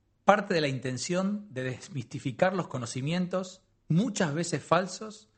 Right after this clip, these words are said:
con los que contamos acerca del cerebro y de la voluntad de promover todo lo que todavía podemos conocer sobre él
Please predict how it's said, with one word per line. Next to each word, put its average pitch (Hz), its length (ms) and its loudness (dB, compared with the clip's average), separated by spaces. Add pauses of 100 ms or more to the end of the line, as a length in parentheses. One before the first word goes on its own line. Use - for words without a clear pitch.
(280)
con 147 240 4
los 135 140 0
que 131 160 -6
contamos 170 560 2
acerca 151 400 -2
del 120 120 -4
cerebro 135 560 -6 (480)
y 147 120 2
de 147 100 6
la 147 80 8
voluntad 151 420 2
de 196 80 0
promover 160 680 -2
todo 240 260 2
lo 185 100 -2
que 147 120 -4
todavía 139 520 0
podemos 143 380 -4
conocer 135 420 -4
sobre 120 440 -4
él 196 260 -8